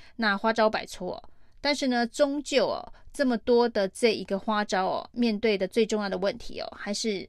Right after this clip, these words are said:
疫苗要断炊了。那下个礼拜呢，第五轮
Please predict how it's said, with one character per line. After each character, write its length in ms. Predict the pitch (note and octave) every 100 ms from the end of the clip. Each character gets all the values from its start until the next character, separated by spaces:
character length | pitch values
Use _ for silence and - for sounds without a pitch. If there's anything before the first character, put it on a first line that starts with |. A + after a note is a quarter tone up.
| -
疫 160 | C4 G#3+
苗 160 | D#3+
要 160 | F#3+ F3
断 220 | G3+ E3+
炊 280 | - E3+ C3
了。 120 | - - - - - - -
那 300 | B3 A#3+ A3+
下 160 | A3+ E4
个 80 | B3
礼 100 | G#3+
拜 240 | C4+ A#3+
呢， 180 | G#3+ G#3
第 240 | - D4+ A#3
五 200 | F#3+ F3
轮 340 | F3 F#3